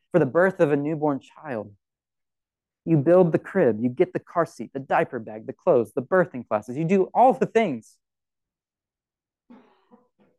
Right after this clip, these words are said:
So do hopeful sinners expect the Spirit of God to birth the righteousness of Christ in their lives. When you long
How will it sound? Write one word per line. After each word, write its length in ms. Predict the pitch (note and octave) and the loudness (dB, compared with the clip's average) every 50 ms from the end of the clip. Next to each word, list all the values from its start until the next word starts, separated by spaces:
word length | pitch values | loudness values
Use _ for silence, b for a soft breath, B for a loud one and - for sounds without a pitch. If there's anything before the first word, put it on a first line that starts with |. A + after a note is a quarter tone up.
| _ _ _ _ _ _ _ _ _ | _ _ _ _ _ _ _ _ _
So 260 | - - - F#3+ G3 | -10 -2 0 2 4
do 160 | F3+ F3 C#3 | 4 4 2
hopeful 400 | B2+ B2 E3+ E3 - _ - C#3 | 2 0 -4 -4 -4 _ -14 -14
sinners 720 | - - - - D#3 C#3 A#2+ G#2 G2+ - - - - _ _ _ _ _ _ _ _ _ - | -14 -14 -12 -12 -10 -10 -10 -12 -16 -20 -20 -20 -20 _ _ _ _ _ _ _ _ _ -16
expect 460 | C#3 - - - - E3 D3 - - | -14 -14 -12 -6 -2 -2 -2 -2 -4
the 80 | - | -8
Spirit 500 | - - - - - - E3+ D#3+ D#3+ C#3 | -8 -8 -10 -14 -6 -2 0 2 2 2
of 120 | C3+ A2+ A2+ | 2 0 0
God 300 | C3 C3 B2+ B2 - - | 2 2 2 2 0 -2
to 80 | B2+ | -4
birth 260 | A2+ G#2+ B2 A#2 - - | -2 0 -2 -2 -2 -4
the 100 | G#2+ G#2+ | -6 -4
righteousness 640 | G#2+ A#2 B2+ D3+ D3 D3+ - A#2+ - - B2 - - | -2 0 0 0 0 -2 -6 -10 -10 -10 -12 -12 -12
of 120 | A2 - - | -16 -18 -20
Christ 580 | - - - B2 A2+ G#2+ - - - - _ _ _ _ _ _ _ _ _ _ _ _ - | -12 -8 -6 -6 -6 -6 -10 -18 -20 -20 _ _ _ _ _ _ _ _ _ _ _ _ -8
in 80 | B2 A2+ | -6 -4
their 160 | A2 G#2 G#2+ | -4 -2 -2
lives. 480 | G#2 G#2 G2+ F#2+ F#2 - - - - _ _ _ _ _ _ _ _ _ _ _ _ _ _ _ _ _ _ _ _ _ _ _ _ _ _ _ _ _ _ _ _ _ _ _ b b b | -4 -4 -4 -6 -8 -12 -18 -20 -20 _ _ _ _ _ _ _ _ _ _ _ _ _ _ _ _ _ _ _ _ _ _ _ _ _ _ _ _ _ _ _ _ _ _ _ b b b
When 160 | b D#3 D#3+ | b 2 4
you 140 | E3+ G#3 G#3+ | 6 6 6
long 640 | F3 D3+ D3 D3 E3 F3 E3 D3+ C#3 B2+ A#2 A2 | 6 6 4 4 6 6 6 4 4 2 -2 -6